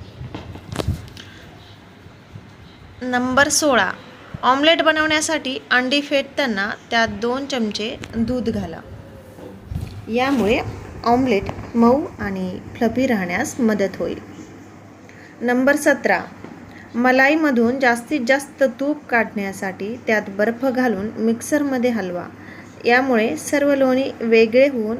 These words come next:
वर येईल आणि मठ्ठा तळाशी राहील. याचा वापर तुम्ही कढी किंवा रवा इडलीचे बॅटर बनवण्यासाठी करू शकता. नंबर अठरा, झटपट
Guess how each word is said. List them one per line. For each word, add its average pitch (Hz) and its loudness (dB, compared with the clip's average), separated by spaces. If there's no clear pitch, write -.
वर 233 2
येईल 165 -4
आणि 196 -6
मठ्ठा 208 -4
तळाशी 262 2
राहील. 180 -4
याचा 202 0
वापर 220 0
तुम्ही 226 0
कढी 269 4
किंवा 202 2
रवा 202 2
इडलीचे 220 2
बॅटर 214 0
बनवण्यासाठी 208 0
करू 226 2
शकता. - -10
नंबर 277 2
अठरा, 214 2
झटपट 285 4